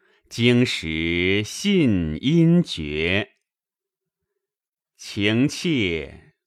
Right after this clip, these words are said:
望中地远天阔。想路冷风清无人处。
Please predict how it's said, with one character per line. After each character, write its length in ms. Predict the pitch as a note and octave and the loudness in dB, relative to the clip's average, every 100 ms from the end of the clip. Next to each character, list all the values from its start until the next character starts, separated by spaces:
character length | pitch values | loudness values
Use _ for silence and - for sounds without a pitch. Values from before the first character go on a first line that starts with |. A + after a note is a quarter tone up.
| _ - | _ -2
望 340 | A2+ G#2+ E2+ | 4 4 2
中 680 | E2+ A#2+ A2+ G2+ F2+ E2+ E2+ | 0 0 2 2 -2 -4 -6
地 460 | - G#3+ F#3+ D3 G#2 | 0 0 2 2 2
远 540 | G#2 F#2+ E2 D2+ C#2+ - | 2 2 0 -4 -8 -12
天 480 | - D#3 D3+ D#3 | -4 0 2 2
阔。 800 | D#3+ G#3 D#3+ G#2 D#2+ B1 G#1+ - _ _ _ _ _ _ _ | 0 2 4 4 2 -4 -10 -20 _ _ _ _ _ _ _
想 640 | - A2+ F#2+ E2+ D#2 D#2 | -6 0 2 2 0 -4
路 420 | F#2 F#3 A3+ D3+ | -2 2 4 4
冷 420 | G#2+ F#2 F2 E2 F2+ | 6 4 2 -2 -6
风 480 | - G3+ G3 F#3+ | 2 6 8 6
清 880 | F3+ - F3 D3 B2 G2 E2+ D2+ - | 4 0 2 4 4 2 -2 -6 -8
无 480 | - C3 D#3 F3 G#3+ | -2 0 2 2 2
人 440 | F3+ F2+ E2+ G2+ C#3 | 2 0 2 0 0
处。 680 | - G3 A2 E2+ A#1+ - | 0 0 0 -2 -8 -14